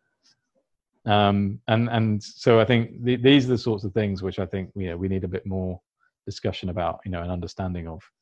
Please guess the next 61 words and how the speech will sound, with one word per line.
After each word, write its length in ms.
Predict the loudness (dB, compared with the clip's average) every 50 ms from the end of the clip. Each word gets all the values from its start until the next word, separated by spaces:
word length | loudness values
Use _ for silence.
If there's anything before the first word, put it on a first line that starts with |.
| _ _ _ _ _ _ _
'cause 120 | -2 2 4
the 80 | 6 6
whole, 240 | 6 6 6 4 0
you 80 | -4
know, 100 | -4 -2
when 160 | -2 -2 0 0
the 80 | 0
crisis 440 | 0 2 2 2 2 0 -2 -6 -4
happened, 340 | -4 -4 -4 -4 -6 -4 -2
I 100 | -2 -2
was 140 | -2 -4 -6
in 100 | -8 -6
Kingston 460 | -6 -8 -8 -8 -10 -14 -12 -10 -10
and 160 | -10 -10 -10
the 60 | -10
first 360 | -6 -4 -4 -4 -4 -4 _
bank 220 | -6 -6 -6 -6 -8 _ -6 -4
run 320 | -2 -2 -2 -4 -8 -14 _ _ _ _ _ _ -8 -6
in, 200 | -6 -4 -4 -4 -2
in 260 | 0 0 0 0 0
the 80 | 0 0
U 220 | 2 2 2 2
K 300 | 0 0 0 0 0 -2
for 160 | -6 -6 -6 -4
a 40 | -2
hundred 240 | -2 -4 -4 -4 -6
and 100 | -6 -6
whatever 260 | -6 -6 -6 -6 -8
it 120 | -10 -8
was 180 | -8 -8 -8 -6
years, 260 | -6 -6 -6 -8 -8
hundred 220 | -10 -10 -10 -10
and 60 | -12 -10
twenty 260 | -10 -10 -10 -8 -6
years, 380 | -4 -4 -4 -4 -6 -8 -12 _ _ _ _ _ _ _ _ _ _ _ _ -4
happened 280 | -2 -2 0 0 -2 -2
in 120 | -4 -4
Kingston 440 | -4 -6 -6 -6 -8 -14 -20 -20 -20 _ _ _ _ _ _ _ -8
in 140 | -8 -6 -4
the 60 | -4
Northern 340 | -4 -4 -4 -4 -6 -6 -4
Rock. 200 | -4 -6 -6 -8 _ _ _ _ _ _ _ _ _ _ _ _ _ _ _ _ _ _ _ _ _ _ _ _ _ _ -16 -8 -2
And 160 | 0 0 0
it 100 | 0 -2
was 180 | -2 -2 0 2
all 140 | 2 2 2
because 320 | 0 -2 -4 -4 -4 -4
a 60 | -6
few 240 | -6 -2 -2 -2 0
people 360 | 0 0 -2 -2 -2 -6 -8
couldn't 240 | -6 -6 -6 -6 -4
get 160 | -4 -4 -4
in 80 | -4 -6
the 80 | -6
branch 360 | -4 -4 -2 -2 -2 -4 -6 -12
and 80 | -14 -8
started 300 | -4 -4 -4 -4 -6 -6
queuing 280 | -4 -4 -4 -4 -4
out 120 | -6 -6 -8
the 60 | -4
door. 360 | -2 -2 -2 -2 -4 -8 -16